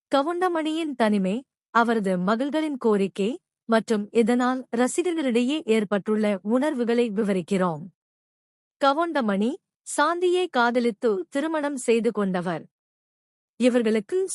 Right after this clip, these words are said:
சுமித்ரா மற்றும் செல்வி என்ற இரு மகள்கள் உள்ளனர். சாந்தி, கவுண்டமணியின் வாழ்க்கையில் துணையாகவும், உறுதுணையாகவும் இருந்தவர்.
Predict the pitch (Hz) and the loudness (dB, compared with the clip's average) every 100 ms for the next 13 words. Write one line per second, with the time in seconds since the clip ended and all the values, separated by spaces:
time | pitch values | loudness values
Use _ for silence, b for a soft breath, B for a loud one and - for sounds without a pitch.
0 | - 240 262 240 247 247 214 - 175 160 | 0 0 0 -2 -2 0 -2 -2 -4 -2
1 | 240 247 240 294 220 196 196 170 220 330 | 0 0 0 0 0 0 -2 -2 0 0
2 | 381 262 208 202 214 240 - 214 202 175 | 0 -2 0 0 0 -2 -2 0 2 0
3 | 170 - _ _ _ _ _ _ _ _ | -2 -6 _ _ _ _ _ _ _ _
4 | _ - 233 226 220 233 359 _ _ - | _ -2 2 2 0 -2 -4 _ _ 0
5 | 294 339 370 370 330 302 320 330 202 214 | 0 0 0 0 -2 -2 -4 -2 0 0
6 | 240 - 247 240 202 247 233 254 226 202 | 0 0 0 0 0 0 2 2 0 0
7 | 214 262 247 - _ - 254 320 349 330 | -2 -2 -4 -10 _ -6 0 0 0 0
8 | 277 247 220 226 247 247 214 226 214 185 | 2 0 0 0 -2 -2 0 0 2 0
9 | 180 160 | -2 -6